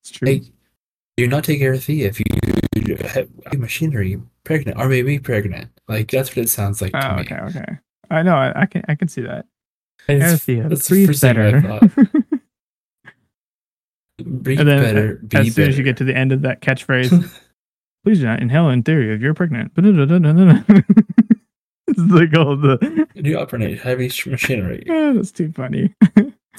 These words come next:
Speaker 2: If you have any, if you have any, if any side effects, including the things, blah, blah, blah, blah, blah, blah. And if any, if your, if allergies worsen, please make call medical assistance. Blah, blah, blah, blah, blah, blah, blah, blah, blah, blah.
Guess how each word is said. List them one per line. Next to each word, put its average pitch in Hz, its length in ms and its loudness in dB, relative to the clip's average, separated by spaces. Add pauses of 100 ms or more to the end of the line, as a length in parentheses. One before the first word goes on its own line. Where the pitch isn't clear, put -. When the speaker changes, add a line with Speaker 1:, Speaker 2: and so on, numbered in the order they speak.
Speaker 2:
If - 100 -8
you 143 120 0
have 160 260 -2
any, 139 320 -2
if - 100 -6
you 135 80 0
have 143 80 0
any, 143 300 -4
if 110 120 -6
any 131 140 -4
side 147 180 -4
effects, 113 300 -4
including 151 360 -2
the 131 60 -2
things, 110 320 -6
blah, 143 120 -8
blah, 131 240 -4
blah, 127 160 -8
blah, 131 120 -10
blah, 123 120 -10
blah. 101 140 -6 (580)
And 120 80 -4
if 123 60 -8
any, 135 180 0
if 135 120 -4
your, 127 180 -2
if 120 200 -10
allergies 143 720 -6
worsen, 143 440 -6
please 180 320 -2
make 143 160 -6
call 127 140 -4
medical 117 440 -4
assistance. 117 420 -10
Blah, 175 220 -4
blah, 123 80 -4
blah, 107 120 -4
blah, 107 240 -4
blah, 117 160 -12
blah, 135 140 -6 (100)
blah, 180 120 -4
blah, 151 220 -6
blah, 113 340 -8
blah. 233 100 -2